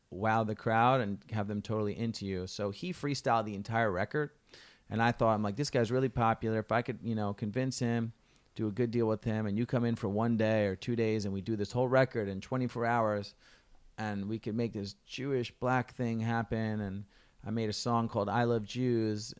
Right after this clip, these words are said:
that, and I made a song called Ariel Sharon, and it wasn't about Ariel Sharon, but I just wanted to name it Ariel Sharon to see what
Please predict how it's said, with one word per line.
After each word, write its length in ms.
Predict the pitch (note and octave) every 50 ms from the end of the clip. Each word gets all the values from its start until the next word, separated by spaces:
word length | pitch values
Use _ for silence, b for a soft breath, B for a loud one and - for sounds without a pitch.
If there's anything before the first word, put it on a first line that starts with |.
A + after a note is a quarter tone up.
| - -
that, 220 | G#2 G2+ F#2+ - -
and 320 | - G#2+ G#2 G2+ F#2+ F2+ - -
I 80 | A2
made 160 | A2 A2 G#2+ G#2
a 40 | G#2
song 280 | - - A2+ A2 G#2+
called 260 | - - G2 G2+ G2
Ariel 400 | F#2 F2 G#2+ F#2+ G#2+ G#2+ G#2 G#2+
Sharon, 580 | G2+ - - A2+ A2+ A2+ A2 G#2+ G#2+ G#2+ G#2+ G#2
and 140 | F#2+ F#2 F2+
it 20 |
wasn't 260 | F#2+ A#2+ B2 A#2+ A#2+ A2
about 260 | G2+ G#2+ A2+ A2+ G#2
Ariel 160 | G#2 G2 F#2+
Sharon, 380 | - - G#2+ G#2 G#2 A2 A#2 A2+
but 100 | G#2+ F#2+
I 60 | G2
just 160 | G#2 G2+ G2+
wanted 300 | G2 G2+ A2 A2 G#2+ G#2
to 60 | G2
name 140 | G#2 G#2+ G#2+
it 60 | G#2
Ariel 260 | G2 G2 G2+ G2 F#2+ G2+
Sharon 320 | - - A2+ G#2+ G#2+ A2
to 60 | G#2+ G2
see 200 | - - A2 G#2+
what 120 | F#2+